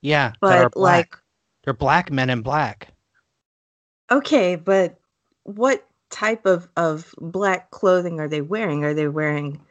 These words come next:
Speaker 2: uh, bikinis? Or is
Speaker 1: No.
Speaker 2: it, like, a little black dress kind of thing? Like, it's very
Speaker 1: No.
Speaker 2: formal?
Speaker 1: No, yeah, formal, yes. Have you seen, okay, so you know Will Smith?
Speaker 2: Right, he was in,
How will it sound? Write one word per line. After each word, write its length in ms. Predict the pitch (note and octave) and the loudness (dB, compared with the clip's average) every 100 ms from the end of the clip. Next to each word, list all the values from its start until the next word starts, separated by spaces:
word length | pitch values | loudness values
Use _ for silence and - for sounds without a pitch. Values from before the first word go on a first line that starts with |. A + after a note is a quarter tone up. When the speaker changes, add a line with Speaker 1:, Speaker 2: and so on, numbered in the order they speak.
| _ _ - | _ _ -10
Speaker 2:
uh, 200 | C#3+ C#3 | -8 -6
bikinis? 1040 | C#3+ D3 A3+ G#3+ G3+ F#3 F3 F3 F3 - - _ _ _ | -6 -2 0 2 4 2 2 2 0 -6 -14 _ _ _
Or 260 | - D3+ D3 | 0 4 4
is 200 | C#3+ C#3+ | 4 2
Speaker 1:
No. 60 | D3 | 0
Speaker 2:
it, 60 | |
like, 200 | D#3+ D3 | 0 0
a 20 | C#3+ | -2
little 340 | D#3 D#3+ E3 | 2 2 4
black 420 | D#3+ D#3 D3 - | 2 0 0 -8
dress 400 | - G3 F#3+ F#3 | -2 2 2 0
kind 280 | - F#3+ F3 | -2 -2 -2
of 80 | E3 | -6
thing? 400 | - E3 D#3+ D#3 | -6 -4 -4 -4
Like, 180 | D3+ C#3+ | -4 -6
it's 140 | C#3+ D#3 | -8 -6
very 260 | D3+ C3+ | -4 -4
Speaker 1:
No. 380 | C3+ D3 C3 G2 - _ | -4 -4 -6 -8 -16 _
Speaker 2:
formal? 680 | F3 F#3 F#3 F3+ E3 D#3+ - _ _ _ _ _ _ _ _ | 0 2 4 4 2 0 -6 _ _ _ _ _ _ _ _
Speaker 1:
No, 260 | C#3 D3 C#3 | -8 -8 -6
yeah, 140 | D3+ C#3+ _ _ | -6 -6 _ _
formal, 440 | E3 F#3 F3 C3 | 0 0 2 -2
yes. 580 | C3 D3 G#2+ - - - _ _ _ | 0 -2 -4 -10 -18 -20 _ _ _
Have 180 | C#3+ C#3 | -2 0
you 120 | E3+ | -2
seen, 640 | - - G3 G3+ F#3+ F3+ - _ _ _ _ | -4 -4 -2 0 -2 -6 -14 _ _ _ _
okay, 280 | D3+ D3+ B2 | -6 -2 -2
so 160 | A2 E3 | -2 -2
you 80 | E3 | 2
know 140 | F#3 | 2
Will 260 | D3+ D3 D3+ | 2 2 0
Smith? 500 | - B2+ C#3 - - _ _ _ _ _ _ _ _ _ _ - | -2 -4 -4 -6 -20 _ _ _ _ _ _ _ _ _ _ -2
Speaker 2:
Right, 220 | D#4+ C#4 | 0 2
he 180 | A#3+ C#4 | 0 -2
was 220 | A#3+ G#3 | -2 -4
in, 400 | - A#3+ A3 G3 | -2 -2 -2 -6